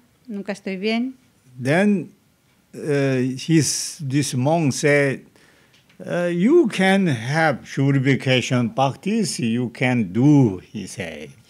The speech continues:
Speaker 1: Pero el monje le dice, "No, no tienes por qué preocuparte, puedes purificar todo eso."
Speaker 2: Yeah, he said, "I would like become Buddhist. Please, you give me refuge."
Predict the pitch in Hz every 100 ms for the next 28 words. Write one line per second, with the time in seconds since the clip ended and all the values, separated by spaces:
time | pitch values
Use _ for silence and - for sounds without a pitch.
0 | - - - 240 226 226 220 226 254 208
1 | - 196 196 214 277 277 233 233 226 233
2 | 226 214 214 214 190 - 233 233 - 220
3 | 226 247 220 - 190 214 202 196 185 170
4 | 165 160 170 165 - _ _ _ _ _
5 | _ 120 117 147 165 175 151 _ - 151
6 | 165 208 - 208 214 196 - _ _ _
7 | _ _ _ _ _ _ _ - - 160
8 | 226 240 214 226 175 202 202 202 147 113
9 | 160 - 165 151 123 101 123 113 131 156
10 | - - _ - 135 196 185 - 170 185
11 | 143 175 185 156 165 151 110 - - 214
12 | 151 151 127 127 - 135 123 - -